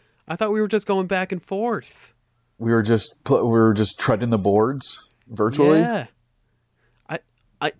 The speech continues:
Speaker 1: this whole time I was in, I was in costume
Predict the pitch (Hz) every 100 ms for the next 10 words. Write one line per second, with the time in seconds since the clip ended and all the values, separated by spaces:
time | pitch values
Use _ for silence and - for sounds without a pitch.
0 | _ _ 143 170 - - 202 233 185 143
1 | 143 180 196 160 139 107 147 165 139 -
2 | 156 147 - - 117 131